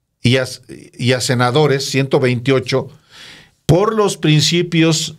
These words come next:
de mayoría y de representación proporcional, pues integrarlas es muy complejo, pero eso es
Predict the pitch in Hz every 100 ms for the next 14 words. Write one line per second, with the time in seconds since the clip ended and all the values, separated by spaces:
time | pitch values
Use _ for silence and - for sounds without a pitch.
0 | - 113 120 147 170 180 160 - 135 147
1 | 139 135 139 135 127 123 123 117 117 113
2 | - 117 104 110 143 151 151 127 117 107
3 | 107 98 92 87 - _ _ _ - -
4 | - - _ _ _ _ _ - 123 -
5 | - - _ _ 143 123 139 151 226 254
6 | 165 - - 196 - 190 262 285 220 170
7 | 151 220 254 175 104 - _ _ _ _
8 | _ _ _ _ 139 127 120 135 175 226
9 | 247 - -